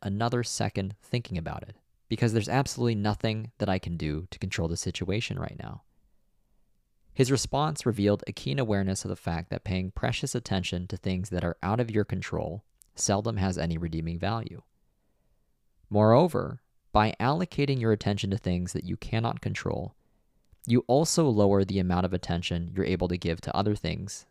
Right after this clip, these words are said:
that are perhaps more worthwhile, like a gathering with friends and family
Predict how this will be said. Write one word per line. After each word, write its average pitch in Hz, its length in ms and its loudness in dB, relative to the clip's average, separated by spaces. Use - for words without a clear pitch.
that 101 100 2
are 104 80 2
perhaps 92 420 0
more 90 160 2
worthwhile, 110 680 -2
like 110 200 2
a 120 40 6
gathering 110 540 4
with 104 160 0
friends 104 300 2
and 104 120 -2
family 110 640 -4